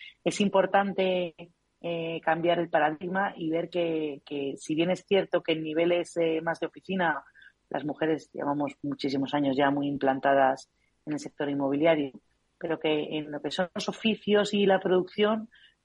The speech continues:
bueno, pues no, no, no, no acaba de entrar, ¿no? Entonces, bueno, pues pensamos que de qué forma podríamos tener algún tipo de iniciativa para, eh,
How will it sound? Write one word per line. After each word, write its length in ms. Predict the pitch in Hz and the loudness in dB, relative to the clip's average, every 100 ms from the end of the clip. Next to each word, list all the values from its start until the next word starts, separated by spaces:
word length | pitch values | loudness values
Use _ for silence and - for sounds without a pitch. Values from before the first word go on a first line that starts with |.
| _ | _
bueno, 100 | 190 | -10
pues 160 | - 180 | -8 -2
no, 200 | 185 - 175 - - | -2 -2 -8 -12 -8
no, 300 | 175 180 160 | -2 -2 -2
no, 240 | 180 185 | -2 0
no 160 | 196 202 | 2 2
acaba 360 | 196 202 180 | 4 4 2
de 60 | 160 | 0
entrar, 300 | 143 - 139 | -4 -10 -14
¿no? 180 | - 190 | -14 -14
Entonces, 240 | 175 190 | -8 -6
bueno, 200 | 190 196 | -4 -4
pues 200 | 170 160 - | -4 -6 -2
pensamos 600 | 175 170 - 208 226 233 | 2 2 4 2 4 0
que 240 | - 202 - _ _ _ | -2 -4 -6 _ _ _
de 100 | 185 | -4
qué 100 | 220 | -4
forma 320 | 214 240 233 | 2 2 2
podríamos 520 | 220 226 226 220 - - _ _ | 0 -2 -2 -4 -10 -20 _ _
tener 240 | 190 202 | -10 -4
algún 260 | 220 208 226 | -4 -4 -6
tipo 200 | 233 220 | -8 -8
de 80 | 214 | -6
iniciativa 760 | 214 190 190 190 233 202 254 - _ _ _ _ _ _ | -8 -8 -10 -4 -2 -2 -4 -12 _ _ _ _ _ _
para, 600 | 196 160 156 143 131 - - _ | 0 2 2 0 -2 -8 -16 _
eh, 200 | - - | -20 -20